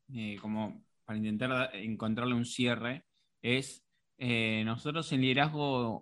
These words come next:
mu-, por mucho tiempo ya, esta es nuestra tercera temporada en Liderazgo tres punto cero, decimos que todo sube o cae por el liderazgo, ¿no? Que, que uno es líder hasta que, eh, deja de tener influencias en las personas.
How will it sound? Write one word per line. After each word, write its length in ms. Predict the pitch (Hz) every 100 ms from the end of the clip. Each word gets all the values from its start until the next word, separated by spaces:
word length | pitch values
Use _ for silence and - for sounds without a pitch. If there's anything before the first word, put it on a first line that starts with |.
| 71
mu-, 340 | 110 120 117 - - _
por 120 | 107
mucho 240 | 117 110 110
tiempo 300 | 120 117 110
ya, 420 | 113 107 104 101
esta 220 | 107 110
es 60 | 104
nuestra 260 | 101 107
tercera 380 | 95 101 - 104
temporada 440 | 104 104 104 113
en 60 | 110
Liderazgo 320 | 104 107 107
tres 160 | 104 101
punto 220 | 104 101
cero, 380 | - 110 123 - _ - _ -
decimos 380 | 127 - 151
que 120 | 127 117
todo 200 | 156 156
sube 400 | - 147 151 139
o 80 |
cae 300 | - 139 127
por 140 | 110 107
el 100 | 104
liderazgo, 560 | 107 110 104 113 95
¿no? 280 | 98 127 170 _ _ - - _ -
Que, 600 | 123 117 113 110 110 113
que 60 | 135
uno 180 | 170 175
es 100 | 151
líder 360 | 175 185 175
hasta 420 | 143 143 147 143
que, 420 | 139 139 165 170 - _ _ _ _
eh, 220 | 127 120 120
deja 240 | 139 147
de 80 | 123
tener 200 | 123 135
influencias 680 | 135 120 123 135 131 117
en 60 | 113
las 100 | 110
personas. 680 | 107 - 156 113 95 -